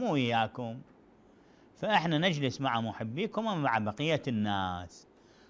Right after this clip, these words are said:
ونسمع أحاديثهم." زين بويا،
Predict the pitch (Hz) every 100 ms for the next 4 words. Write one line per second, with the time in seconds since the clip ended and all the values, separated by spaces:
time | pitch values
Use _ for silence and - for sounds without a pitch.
0 | - 127 147 - 185 180 135 127 104 98
1 | 151 156 - 131 117 107 98 92 90 -
2 | - - - 95 117 139 151 147 151 147